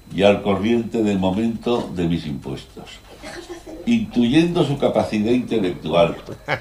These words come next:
y la de sus asesoras y asesores, le solicito por motivos que tienen que ver con la experiencia ser su nueva niñera.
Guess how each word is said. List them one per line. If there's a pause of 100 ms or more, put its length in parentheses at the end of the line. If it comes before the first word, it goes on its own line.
(420)
y
la
de
sus
asesoras
y
asesores, (880)
le
solicito
por
motivos
que
tienen
que
ver
con
la
experiencia
ser
su
nueva
niñera.